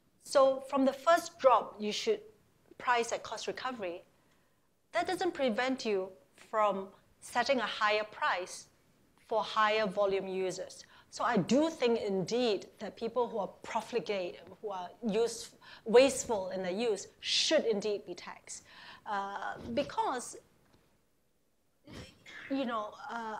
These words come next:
I, I earlier made the argument that you cannot use price to influence behavior too much. And I say that because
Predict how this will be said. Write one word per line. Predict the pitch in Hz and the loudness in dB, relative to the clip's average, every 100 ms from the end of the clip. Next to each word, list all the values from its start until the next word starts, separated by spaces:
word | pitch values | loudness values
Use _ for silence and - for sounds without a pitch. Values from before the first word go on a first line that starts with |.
| 220 | -4
I, | 233 254 254 | -2 -2 -2
I | 285 | 0
earlier | 302 320 | 2 2
made | 302 277 | 4 0
the | 226 | 2
argument | 208 311 240 220 190 196 190 | 0 0 -2 -4 -4 -8 -6
that | 202 | -4
you | 202 | -4
cannot | 202 - 277 240 | -4 -4 -2 0
use | 240 233 - | 0 0 -4
price | - 247 214 185 190 | -4 2 4 2 -4
to | - 226 226 | -4 0 0
influence | 208 220 196 196 196 196 - | -2 -2 0 0 -4 -8 -10
behavior | 196 190 196 190 190 | -8 -2 0 0 -4
too | - 269 | -4 -6
much. | 233 220 - - - - - - | -4 -6 -8 -14 -16 -20 -20 -6
And | 226 214 | -4 -2
I | |
say | 208 320 320 | -4 -2 2
that | 285 190 | 4 4
because | 196 - 277 220 190 | 0 -2 -2 -2 -2